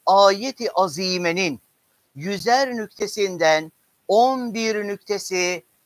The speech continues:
icmalen beyan edilecek. Birinci nükte, Resul-i Ekrem aleyhissalatü vesselam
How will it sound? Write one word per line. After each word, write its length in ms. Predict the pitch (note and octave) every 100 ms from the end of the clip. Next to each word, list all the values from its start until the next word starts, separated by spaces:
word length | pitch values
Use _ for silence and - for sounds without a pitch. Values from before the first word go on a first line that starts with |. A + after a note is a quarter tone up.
| -
icmalen 1000 | G3 E3 F#3 G3 A#3 G#3+ F#3+ F3+ F3+ F3 _ _ -
beyan 380 | D#3+ F3 D#3 C#3+
edilecek. 680 | C3+ C3+ C3 D3 C#3 _ _ _ _ _ _ _
Birinci 340 | G#3 G#3+ F#3 E3+
nükte, 420 | C#3 - C#3 B2+ _ _ _ _ _ _ _ _ D#3+
Resul-i 300 | F3 G#3+ A3
Ekrem 540 | A3 A#3 A#3+ B3+ B3
aleyhissalatü 720 | - G#3+ G#3 - A3 A3 A3+ G#3+
vesselam 600 | G3 G#3 G3+ G3+ G3